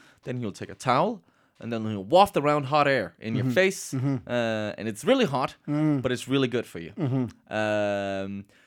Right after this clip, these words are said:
Speaker 1: so, uh, yeah, what you gotta do is you gotta bring, uh, your own bathing, uh, gear, two towels, one to sit on, and, uh,
Speaker 2: One to dry.
Speaker 1: one has to be big enough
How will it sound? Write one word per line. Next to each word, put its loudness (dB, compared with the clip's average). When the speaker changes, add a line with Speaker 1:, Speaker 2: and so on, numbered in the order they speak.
Speaker 1:
so, 2
uh, 4
yeah, -2
what 6
you -2
gotta 4
do 2
is -2
you -6
gotta -2
bring, -2
uh, -2
your -4
own -8
bathing, -8
uh, -8
gear, -6
two -8
towels, -4
one -8
to -18
sit -10
on, -10
and, -8
uh, -16
Speaker 2:
One -10
to -12
dry. -6
Speaker 1:
one 0
has -2
to -12
be -8
big -2
enough -2